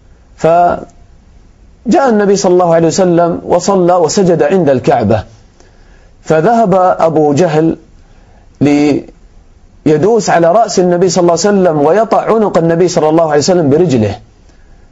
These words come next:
فبينما هو ذاهب إلى النبي صلى الله عليه وسلم إذا به فجأة يرجع إلى الخلف ويتقي بيديه،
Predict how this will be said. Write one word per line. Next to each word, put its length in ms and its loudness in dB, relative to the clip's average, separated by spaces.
فبينما 560 0
هو 240 0
ذاهب 400 0
إلى 160 2
النبي 260 0
صلى 140 -2
الله 100 2
عليه 100 -4
وسلم 440 -2
إذا 220 2
به 240 2
فجأة 380 0
يرجع 400 0
إلى 180 2
الخلف 400 -2
ويتقي 460 0
بيديه، 520 0